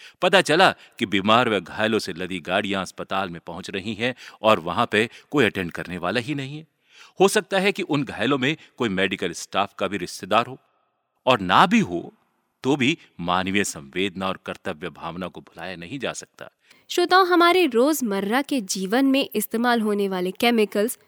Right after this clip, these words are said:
Speaker 2: बहुत घातक हो चुके हैं।
Speaker 1: हाँ, ये बात तो है।
Speaker 2: जी हाँ, और इसी बात का सबक हमें इस त्रासदी से भी मिलता है।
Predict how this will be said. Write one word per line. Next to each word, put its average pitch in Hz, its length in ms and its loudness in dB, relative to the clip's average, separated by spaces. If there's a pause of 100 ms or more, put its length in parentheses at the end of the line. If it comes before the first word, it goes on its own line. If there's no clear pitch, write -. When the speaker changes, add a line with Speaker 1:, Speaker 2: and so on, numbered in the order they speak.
(160)
Speaker 2:
बहुत 202 320 0
घातक 185 400 -4
हो 185 80 -2
चुके 175 280 -10
हैं। 180 200 -8
Speaker 1:
हाँ, 117 420 -4
ये 123 60 -4
बात 104 220 -12
तो - 140 -20
है। - 60 -14
Speaker 2:
जी 247 160 -2
हाँ, 285 140 6
और 233 200 2
इसी 311 200 2
बात 269 220 2
का 294 100 -2
सबक 240 380 -2
हमें 233 180 0
इस 254 160 -2
त्रासदी 190 400 -4
से 240 140 0
भी 202 140 0
मिलता 175 260 -6
है। 180 160 -10